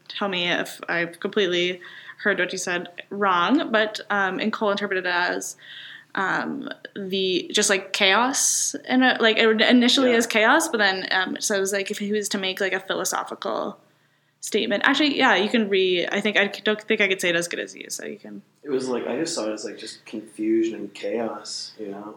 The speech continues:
Speaker 1: Yeah.
Speaker 2: Um, and if I was to try to put it into, like, into a person's mind or something, I'd prob-, it'd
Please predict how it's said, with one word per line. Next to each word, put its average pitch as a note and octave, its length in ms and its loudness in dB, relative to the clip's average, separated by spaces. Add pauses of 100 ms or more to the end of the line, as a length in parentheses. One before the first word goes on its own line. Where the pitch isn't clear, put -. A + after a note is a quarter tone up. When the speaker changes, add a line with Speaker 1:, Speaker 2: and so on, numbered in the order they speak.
(120)
Speaker 1:
Yeah. G2 340 -6 (160)
Speaker 2:
Um, G2+ 460 -8
and A2+ 100 -4
if A2+ 80 -6
I A#2 100 -2
was A#2+ 360 -4
to A2+ 220 -6 (480)
try A2 400 -4
to B2 80 -4
put - 320 -6
it A#2+ 180 -6
into, A2 640 -2 (1300)
like, F2 180 -20
into A2+ 360 -2
a - 40 -6
person's - 800 -8
mind G#2 420 -10
or G#2 100 -12
something, - 380 -14
I'd G2 100 -16
prob-, - 340 -10
it'd - 180 -8